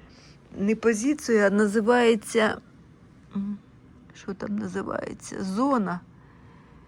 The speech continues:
І ось воно показує, воно поступово надувається, то одна зона, то друга.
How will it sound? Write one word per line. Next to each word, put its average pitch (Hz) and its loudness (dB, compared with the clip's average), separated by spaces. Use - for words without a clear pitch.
І 190 -6
ось 180 -8
воно 190 -6
показує, 160 0
воно 185 -2
поступово 185 -6
надувається, 175 -2
то 165 -6
одна 208 2
зона, 226 -2
то 170 -8
друга. 220 -2